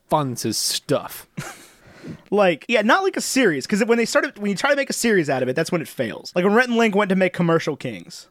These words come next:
Speaker 1: I think Commercial Kings might have, and I could be wrong, but it might have just been a bad idea.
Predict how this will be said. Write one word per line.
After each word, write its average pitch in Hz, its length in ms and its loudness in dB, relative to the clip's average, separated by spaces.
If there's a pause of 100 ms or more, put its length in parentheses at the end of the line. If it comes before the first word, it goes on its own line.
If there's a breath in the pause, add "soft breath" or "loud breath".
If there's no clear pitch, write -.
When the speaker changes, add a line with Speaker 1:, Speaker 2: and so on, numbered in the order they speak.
Speaker 1:
I 147 60 0
think 143 180 0
Commercial 113 360 -2
Kings 101 340 -4
might 117 320 0
have, 104 180 -2
and 117 100 -4
I 107 60 2
could 127 180 -4
be 123 80 -2
wrong, 117 260 -2
but 104 120 -4
it 98 40 -8
might 107 260 0
have 101 40 -12
just 104 220 -4
been 98 100 -4
a 87 60 -6
bad 87 220 -4
idea. 85 360 -10